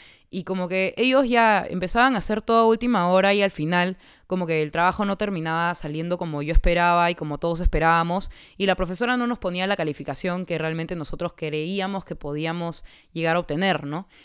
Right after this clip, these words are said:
Y como que todos empiezan a quejar de que tú, que tú tuviste la culpa y que esto, que el otro y que no hiciste bien las cosas, pero realmente uno puede evitarse ese tipo de problemas si hace las cosas en el momento.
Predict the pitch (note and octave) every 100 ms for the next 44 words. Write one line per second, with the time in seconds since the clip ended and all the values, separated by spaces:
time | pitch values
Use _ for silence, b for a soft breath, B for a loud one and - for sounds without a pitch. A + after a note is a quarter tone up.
0 | B - E3+ E3+ D#3+ D#3+ G3 G#3+ G3+ E3+
1 | D#3+ G3 F3 D3 D#3+ D#3+ E3 D#3+ C#3+ -
2 | B3+ C#4 D4 F#3 F#3 G3+ G3 - F3 B2
3 | - A3+ C4+ D4+ D#4+ A#3 C4+ C4 F#3+ E3+
4 | E3+ A3 C4+ - E3+ D#3 F3 C4 C4+ F3+
5 | F3 F#3+ G3+ G3+ G#3 F#3+ A3+ A#3+ - F3+
6 | E3+ G3+ A3+ A#3+ B3 B3 B B _ D#4
7 | D4 C#4 - C#4 C#4 C#4+ A3 D#3+ G3 G3+
8 | - F3 E3+ F3 - F#3+ E3+ D3 D#3 D#3+
9 | E3+ F#3 - D#3 E3+ G3+ D#3+ - E3 F3+
10 | - D#3+ C#3 C#3 D3+ C#3